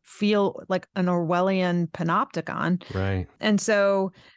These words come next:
Speaker 1: how do we do that? How do we find the balance where companies can have access to data that is meaningful and matters for their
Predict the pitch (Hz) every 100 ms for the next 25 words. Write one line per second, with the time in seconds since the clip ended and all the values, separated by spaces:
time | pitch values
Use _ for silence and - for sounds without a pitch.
0 | _ 254 262 233 220 214 170 202 202 202
1 | - 175 190 180 165 170 185 175 170 160
2 | - 160 160 160 160 - 190 180 175 -
3 | 170 196 196 180 170 - 170 170 - 160
4 | 165 165 160 156 156 156 180 185 175 -
5 | 156 160 156 160 165 165 160 156 160 160
6 | 156 151 160